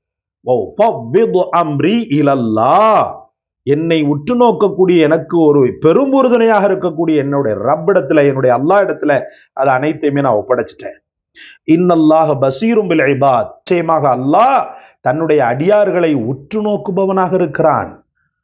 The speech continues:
அகம் அறிந்து உதவி செய்கிறான் அப்படின்ட்டு பொருள்படக்கூடிய இந்த வசனத்தை அல்ஹம்துலில்லாஹ் ஏழு முறை ஓதுங்க. ஏழு முறை ஓதுங்க. அந்த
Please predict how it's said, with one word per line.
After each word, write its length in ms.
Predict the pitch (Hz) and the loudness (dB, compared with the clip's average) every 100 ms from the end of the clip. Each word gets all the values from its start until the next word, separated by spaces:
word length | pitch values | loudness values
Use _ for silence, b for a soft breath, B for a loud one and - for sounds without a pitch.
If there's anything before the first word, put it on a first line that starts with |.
| _ _ _ _ - | _ _ _ _ -4
அகம் 380 | 113 143 214 | 0 2 0
அறிந்து 520 | 180 139 196 220 208 208 | 0 0 0 0 0 0
உதவி 280 | 202 202 | 0 0
செய்கிறான் 680 | 170 196 190 185 160 117 - - | 0 0 2 0 0 -2 -6 -6
அப்படின்ட்டு 440 | 113 151 208 180 | -2 -2 -2 -2
பொருள்படக்கூடிய 720 | 127 165 208 185 170 143 143 | 0 -2 0 0 0 0 -2
இந்த 260 | 139 123 110 | 0 0 -2
வசனத்தை 640 | 104 135 - 208 151 131 110 156 285 - B B B _ | 0 0 0 0 0 2 4 2 0 -6 B B B _
அல்ஹம்துலில்லாஹ் 1080 | 117 117 - 196 208 160 123 123 113 147 262 262 B B _ 117 | -4 -4 -4 -4 -2 -2 0 2 2 2 2 -2 B B _ -6
ஏழு 520 | 113 139 151 160 110 | -2 2 2 2 -2
முறை 240 | 110 165 | -2 -2
ஓதுங்க. 300 | 117 101 - - _ _ _ _ _ _ _ _ _ _ _ _ | -4 -8 -12 -20 _ _ _ _ _ _ _ _ _ _ _ _
ஏழு 460 | 127 147 170 170 | 2 4 4 2
முறை 220 | 120 147 165 | -2 -2 0
ஓதுங்க. 280 | 120 107 | -2 -4
அந்த 180 | 92 107 | -6 -8